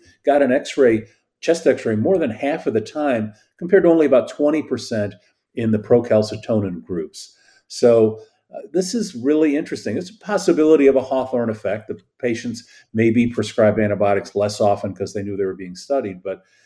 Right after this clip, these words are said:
you know, they were all being studied, and the procalcitonin did seem to, to really make a difference. And it, the bottom line is it decreased antibiotic prescribing, uh, both at the time of consultation and later, uh, reduced chest X-ray use, and didn't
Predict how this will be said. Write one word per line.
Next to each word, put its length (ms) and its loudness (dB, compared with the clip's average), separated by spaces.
you 80 -10
know, 100 -4
they 100 0
were 140 2
all 200 6
being 180 -4
studied, 480 -4
and 80 -10
the 60 -12
procalcitonin 880 -8
did 220 -4
seem 280 -10
to, 360 -10
to 140 -8
really 280 -2
make 240 -6
a 40 -12
difference. 580 -2
And 160 -4
it, 200 -10
the 100 -10
bottom 280 4
line 220 6
is 100 2
it 140 0
decreased 460 -2
antibiotic 500 0
prescribing, 640 -6
uh, 140 -8
both 320 4
at 140 -4
the 80 -8
time 260 -4
of 140 -6
consultation 880 -2
and 200 -6
later, 480 4
uh, 400 -6
reduced 540 -4
chest 280 0
X-ray 360 2
use, 400 -2
and 320 -2
didn't 360 -2